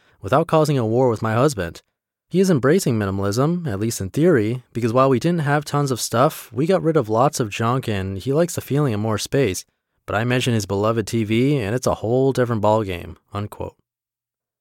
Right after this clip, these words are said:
Our recommendations? Start with yourself. Before you can convince anyone to change, you must first change yourself.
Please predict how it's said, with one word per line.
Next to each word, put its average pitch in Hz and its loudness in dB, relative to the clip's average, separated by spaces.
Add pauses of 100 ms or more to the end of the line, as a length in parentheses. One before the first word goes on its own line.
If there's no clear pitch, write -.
(220)
Our 101 0
recommendations? 107 -2 (760)
Start 139 0
with 135 -2
yourself. 104 -6 (600)
Before 160 4
you 175 4
can 151 2
convince 127 0
anyone 127 0
to 113 0
change, 127 -2
you 92 -6
must 101 -2
first 113 -4
change 123 -2
yourself. 98 -2